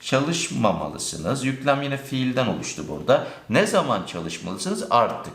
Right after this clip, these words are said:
Buradaki artık bundan sonra anlamına gelen bir zaman bildiren zaman zarfı. Saat ikiye doğru yataktan kalktı. Kalktı yüklem. Yüklem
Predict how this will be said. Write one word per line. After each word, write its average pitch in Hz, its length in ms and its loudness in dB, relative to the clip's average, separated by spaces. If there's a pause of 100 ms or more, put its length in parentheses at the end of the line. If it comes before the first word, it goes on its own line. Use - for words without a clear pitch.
(380)
Buradaki 220 400 4
artık 180 360 2
bundan 175 320 2
sonra 156 300 -2
anlamına 127 500 0
gelen 101 400 0
bir 175 60 -4
zaman 143 420 2
bildiren 80 380 -2
zaman 76 340 -4
zarfı. - 540 0 (280)
Saat 170 500 2
ikiye 180 400 0
doğru 160 240 0
yataktan 139 680 2
kalktı. 87 760 -2
Kalktı 113 540 2
yüklem. 82 920 0 (960)
Yüklem 175 500 2